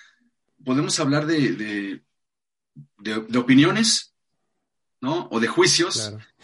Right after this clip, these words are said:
Speaker 1: que al final, híjole, hoy día sí está, pero así, mira, desgraciadamente, por cada cien, no, ¿qué cien? Por cada mil opiniones que hay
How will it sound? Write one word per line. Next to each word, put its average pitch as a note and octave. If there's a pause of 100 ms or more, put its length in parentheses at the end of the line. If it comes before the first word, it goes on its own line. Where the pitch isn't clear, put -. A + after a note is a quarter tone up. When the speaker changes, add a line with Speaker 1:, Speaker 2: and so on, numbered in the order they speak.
(160)
Speaker 1:
que C#3
al C3+
final, F3
híjole, C#3+
hoy D#3+
día E3+
sí D#3+
está, -
pero A#2+
así, D3+
mira, G#2+ (260)
desgraciadamente, D#3 (440)
por A#2
cada F3+ (2250)
cien, D#3
no, C#3+
¿qué -
cien? F2 (500)
Por C#3+
cada E3+
mil D3+
opiniones A2
que A2+
hay G#2